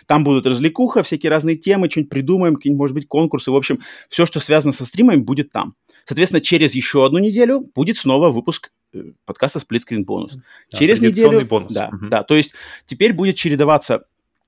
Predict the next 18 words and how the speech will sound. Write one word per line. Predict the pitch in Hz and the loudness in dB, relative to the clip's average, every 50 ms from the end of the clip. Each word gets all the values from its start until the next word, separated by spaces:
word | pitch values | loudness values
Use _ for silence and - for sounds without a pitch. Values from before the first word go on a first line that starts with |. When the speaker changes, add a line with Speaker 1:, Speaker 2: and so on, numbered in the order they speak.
| _ - - | _ -18 -10
Speaker 1:
значит, | 160 131 110 - 143 - - | -8 -6 -6 -6 -8 -10 -6
э, | - 120 117 110 107 104 104 | -4 0 2 2 2 2 2
один | 113 123 120 143 165 143 | 2 0 2 2 2 2
вторник | - - - 151 127 113 110 101 - - - _ _ _ _ _ | 0 2 2 2 2 2 0 -4 -6 -8 -20 _ _ _ _ _
в | - - | -10 -10
шестнадцать | 135 - - 147 131 - - | -8 0 0 0 0 2 0
ноль | 123 120 | -2 0
ноль | 117 117 110 104 98 - _ _ _ _ _ | 2 2 2 0 -2 -4 _ _ _ _ _
"Сплитскрин | - - - 110 - - 113 117 113 | -20 -14 -14 -14 -10 -6 -6 -2 2
Бонус", | 175 226 262 269 - _ _ _ _ _ _ | 2 4 2 2 0 _ _ _ _ _ _
следующий | - - 160 185 202 - | 0 0 0 2 2 -2
вторник | 196 - 220 208 196 208 202 - - | 0 2 2 2 4 2 -2 -4 -8
в | - 113 110 | -14 -12 -6
девятнадцать | 104 139 127 127 - - 113 107 107 113 - 151 143 | -2 0 0 0 0 2 2 2 2 2 0 -4 -2
ноль | 175 175 180 | 0 0 2
ноль, | 180 190 208 214 226 - - | 2 2 0 -2 -2 -4 -6
попозже, | - - - 139 135 120 104 - 120 127 | -8 -6 -4 0 0 0 0 0 -4 -6
попозже, | - 135 - - 123 117 110 110 135 147 151 | -8 -8 -4 -2 -2 -2 0 0 0 0 0